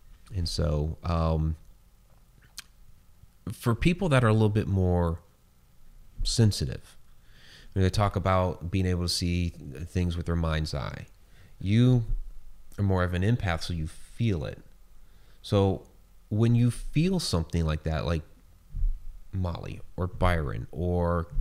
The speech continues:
Captain Minky, do you actually get a picture in your mind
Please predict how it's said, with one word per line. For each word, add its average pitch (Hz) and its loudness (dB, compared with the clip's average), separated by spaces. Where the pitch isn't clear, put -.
Captain 92 -2
Minky, 82 -2
do 95 2
you 101 6
actually 104 2
get 101 0
a 113 -2
picture 127 0
in 107 -2
your 101 2
mind 101 -2